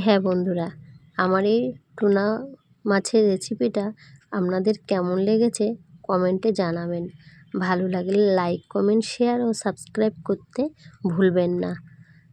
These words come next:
সাবস্ক্রাইব করে পাশে থাকবেন, আর পাশে থাকা বেল আইকনটিটা প্রেস করে দেবেন, তাহলে প্রথম ছাড়ার সাথে সাথে নোটিফিকেশনটা আপনাদের কাছে গিয়ে আগে পৌঁছায়।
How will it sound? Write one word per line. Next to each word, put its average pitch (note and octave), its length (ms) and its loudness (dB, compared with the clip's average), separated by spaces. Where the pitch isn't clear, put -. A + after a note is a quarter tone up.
সাবস্ক্রাইব G3+ 640 0
করে G3 280 0
পাশে F#3 340 -2
থাকবেন, F3+ 480 -4
আর G3+ 100 -2
পাশে A3+ 240 -2
থাকা A#3 320 -6
বেল F#3 160 0
আইকনটিটা F3+ 600 -2
প্রেস G3 340 0
করে F#3+ 220 -4
দেবেন, F3+ 300 -6
তাহলে G3 360 0
প্রথম G3+ 380 -2
ছাড়ার G3+ 380 -2
সাথে G3+ 220 -6
সাথে A3 260 -6
নোটিফিকেশনটা G3 680 -2
আপনাদের F#3+ 460 -2
কাছে - 260 -6
গিয়ে A3+ 180 0
আগে F3 260 -2
পৌঁছায়। F#3 480 -6